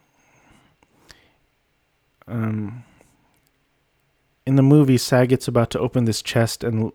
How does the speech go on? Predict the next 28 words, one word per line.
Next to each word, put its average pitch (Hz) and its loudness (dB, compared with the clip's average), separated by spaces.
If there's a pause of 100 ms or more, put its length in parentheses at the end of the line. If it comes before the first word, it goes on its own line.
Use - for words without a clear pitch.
and 117 -4
open 117 -2
up 110 -4
the 104 -4
bison 107 -2 (580)
dollars. 107 -4 (1400)
If - -8
you're 110 -2
following 113 -2
along 110 -2
in 107 -4
the 104 -6
movie. 110 -6 (1040)
Where 127 -10
the 135 -12
fuck - -18
is - -10
my 107 -6
calculator? 107 -10 (140)
God 95 -16 (200)
damn 110 -10
it. - -12 (880)
Um, 110 -6 (1700)
nineteen 127 -4
seventy-two 127 -2
minus 113 -4
nineteen 110 -8
ninety-four. 107 -8